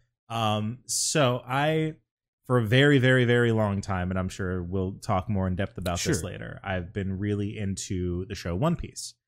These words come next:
Speaker 1: And when my wife and I got married, uh, I tried un-
Speaker 2: Congratulations.
Speaker 1: Thank you very much.
Speaker 2: <laughs>
Speaker 1: Uh, I tried very unsuccessfully to get her to watch it for a while,
Speaker 2: <laughs>
Speaker 1: uh, until
Speaker 2: Okay.
Speaker 1: I, I, I tried her tried and true tra-,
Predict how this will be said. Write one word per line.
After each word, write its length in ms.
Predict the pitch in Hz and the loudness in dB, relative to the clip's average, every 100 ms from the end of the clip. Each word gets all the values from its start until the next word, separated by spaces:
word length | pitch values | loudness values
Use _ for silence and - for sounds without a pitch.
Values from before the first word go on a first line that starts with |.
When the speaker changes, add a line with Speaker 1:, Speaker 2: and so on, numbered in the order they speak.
| _ _ _ _ - | _ _ _ _ -4
Speaker 1:
And 540 | 101 98 98 98 120 | 0 2 2 0 -2
when 140 | 110 110 | -2 2
my 100 | 113 | 4
wife 260 | 110 113 | 4 4
and 80 | 127 | 2
I 240 | 127 135 139 - | 2 2 -2 -2
got 260 | 127 131 120 | 0 0 0
married, 380 | 107 98 117 - _ _ _ _ _ | 0 0 -2 -8 _ _ _ _ _
uh, 100 | 87 78 78 _ | -20 -20 -20 _
I 120 | 120 | -6
tried 320 | 120 - 127 127 | -4 4 4 4
un- 60 | |
Speaker 2:
Congratulations. 760 | 107 87 82 80 82 87 110 113 - | 0 -2 4 4 4 2 -2 -4 0
Speaker 1:
Thank 200 | 98 95 | 2 2
you 60 | 90 | -2
very 200 | 85 85 | -2 0
much. 300 | 117 123 - | 0 0 -4
Speaker 2:
<laughs> 40 | - _ _ | -20 _ _
Speaker 1:
Uh, 260 | - 92 95 - | -10 -8 -6 -2
I 100 | 123 | 0
tried 280 | 135 117 | 2 4
very 400 | 110 120 120 120 | 6 6 6 4
unsuccessfully 1000 | 117 117 - - - 113 - 113 101 107 - | 2 -2 -2 -2 -2 -2 -2 -2 -2 -2 -6
to 100 | - | -6
get 200 | 104 107 | -2 -2
her 200 | - 104 | -2 -2
to 180 | 98 - | -2 -2
watch 300 | 107 98 101 | 0 0 -2
it 140 | 113 - | -6 -4
for 160 | 113 | -2
a 80 | 95 | 0
while, 260 | 90 82 80 - - 233 | 0 -2 0 -2 0 0
Speaker 2:
<laughs> 0 | - | 2
Speaker 1:
uh, 260 | 214 107 117 | 4 6 6
until 640 | 147 147 - 254 135 107 - _ _ - - | 6 6 6 6 6 4 -2 _ _ -10 4
Speaker 2:
Okay. 80 | 123 | 6
Speaker 1:
I, 400 | 127 127 131 131 | 8 8 6 6
I, 120 | 120 | 2
I 20 | |
tried 380 | 123 151 143 131 | 0 2 2 0
her 340 | - 190 202 | 0 4 6
tried 340 | 175 - 170 151 | 4 2 0 2
and 100 | 147 | -2
true 200 | - 127 | -2 -4
tra-, 320 | - 117 | -2 -4